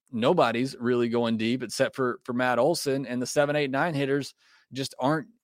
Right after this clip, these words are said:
getting it done. Riley, your three, four hitter, not getting it done. It's really been Acuna, Olson, and Travis d'Arnaud, those three guys, the only one really doing much of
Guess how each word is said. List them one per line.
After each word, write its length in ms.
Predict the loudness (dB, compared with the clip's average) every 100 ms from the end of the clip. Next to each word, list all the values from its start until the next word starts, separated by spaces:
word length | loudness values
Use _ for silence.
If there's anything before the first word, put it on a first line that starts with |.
| -6
getting 240 | 0 2 2
it 160 | 2
done. 420 | 2 2 2 -2 -8 _ _ -16
Riley, 520 | -6 -2 2 2 2 0
your 180 | -6 -6
three, 360 | -4 -2 -2
four 280 | -2 0 2
hitter, 360 | 4 2 2 0 _ _ _
not 340 | 0 2 2 2
getting 260 | 0 0
it 160 | -2 0
done. 420 | 0 2 0 -4
It's 200 | -10 -10
really 340 | -4 2 4 4
been 540 | 4 4 4 0 -6
Acuna, 560 | -8 -4 -2 0 0 0
Olson, 480 | 2 0 0 -2 0
and 140 | -2
Travis 360 | 0 0 2 2
d'Arnaud, 400 | 2 4 2 2
those 220 | 0 -2
three 180 | -2 -2
guys, 460 | 2 2 0 -4 -12 _ _ _
the 160 | -4
only 260 | -2 0 0
one 320 | 0 0 0
really 320 | 0 0 0
doing 360 | 0 0 0 0
much 240 | -2 -2
of 100 | -8